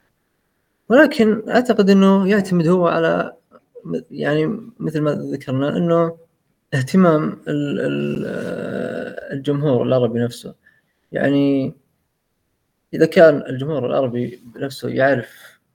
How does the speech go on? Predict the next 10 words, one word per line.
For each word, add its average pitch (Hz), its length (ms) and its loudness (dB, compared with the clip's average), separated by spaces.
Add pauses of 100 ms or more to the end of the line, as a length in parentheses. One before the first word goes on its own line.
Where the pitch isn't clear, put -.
مثلًا - 480 -12
يعرف - 380 -8 (380)
بنفسه 127 340 -4
يتابع 117 320 -4
الأخبار 123 340 -4
الإنجليزية 117 600 -4 (380)
ولا 135 180 6
يحتاج 131 560 0
مصادر 123 360 -4
عربية 120 560 -6